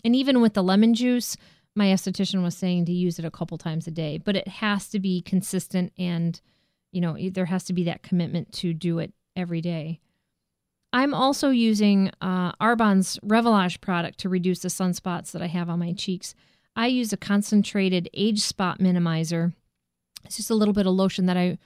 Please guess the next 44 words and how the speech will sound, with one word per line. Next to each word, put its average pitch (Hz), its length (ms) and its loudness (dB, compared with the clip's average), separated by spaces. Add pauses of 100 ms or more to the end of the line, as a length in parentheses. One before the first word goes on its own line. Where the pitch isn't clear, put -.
(280)
rub 185 440 0
specifically 202 760 -4
on 214 280 4
the 190 60 4
freckling. 175 640 -2 (400)
And 220 140 6
then 220 100 6
I 214 60 6
also 226 320 0
use 196 280 2
a 180 60 0
brightening 185 440 2
serum 170 360 0
at - 120 -6
night. - 460 -6 (280)
And 180 180 0
I 208 80 2
have 254 160 0
quite 233 180 2
a 226 40 2
few 196 140 -2
clients 202 480 0
that 233 140 -4
use 226 220 -4
these 233 200 -6
products, 226 640 -4
and 185 340 0 (320)
several 269 380 0
of 208 80 2
them 185 200 4
have 180 220 0
seen, 208 440 2
have 208 320 4
either 294 300 -2
seen 233 240 2
their 202 100 4
age 220 240 -2
spots - 340 -6
completely 220 460 0
disappear 185 640 -2 (400)
from 202 140 6
using 190 260 4
these 180 140 0
products, 170 460 -4